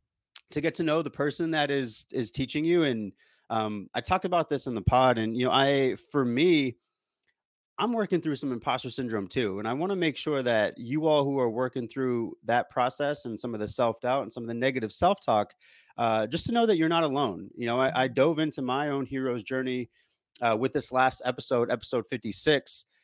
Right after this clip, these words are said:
And I talked about this in, in, in the pod, and I said, like, "Hey, I put this off and procrastinated this for quite some time, and I felt like it was a good moment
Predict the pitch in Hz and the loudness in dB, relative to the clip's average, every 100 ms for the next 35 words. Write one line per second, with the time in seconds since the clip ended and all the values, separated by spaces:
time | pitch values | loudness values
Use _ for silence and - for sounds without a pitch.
0 | _ _ 131 135 131 123 139 131 139 - | _ _ 4 4 2 -2 -4 -2 0 0
1 | 185 170 165 151 151 - 139 - 123 - | -2 0 0 0 -4 -4 -4 -2 -2 -2
2 | 117 98 - 180 151 127 117 120 117 135 | -6 -4 2 4 4 2 -2 -4 -4 -4
3 | 120 113 - 185 151 123 - _ _ - | -2 -2 2 4 4 0 -8 _ _ -20
4 | _ 127 160 196 190 180 147 - 170 - | _ -2 0 0 0 0 0 0 0 0
5 | 127 139 135 131 104 110 - 131 120 127 | -2 0 0 -2 -4 -2 2 2 2 -4
6 | 110 107 113 - - 104 - 120 110 - | -4 -2 -2 -2 -6 -6 0 0 0 -4
7 | 104 - 131 117 110 101 - 117 120 113 | -6 0 0 0 -2 -2 -2 0 0 0
8 | 123 110 107 95 107 104 113 107 | -4 -4 -4 -4 -2 0 0 0